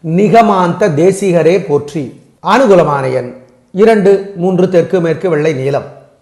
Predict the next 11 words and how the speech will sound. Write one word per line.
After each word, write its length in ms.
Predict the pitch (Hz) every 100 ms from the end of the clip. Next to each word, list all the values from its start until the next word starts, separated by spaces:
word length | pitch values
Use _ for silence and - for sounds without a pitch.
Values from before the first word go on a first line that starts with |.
| _ _ -
சூரியனுக்கும் 600 | 262 254 202 175 202 196
புதனுக்கும் 460 | 165 202 185 208 190
நவகிரக 420 | 160 180 190 170 160
சன்னதியில 340 | 151 151 208
நீங்க 400 | 165 170 165 202
தீபம் 400 | 139 165 160 170
ஓடணும். 400 | 139 139 139 131 - 131
ஏன்? 340 | 160 175 170 - - _
உங்க 200 | 185 196
ராசிக்கு 440 | 160 156 - 190 170
தலைவர் 400 | 151 143 214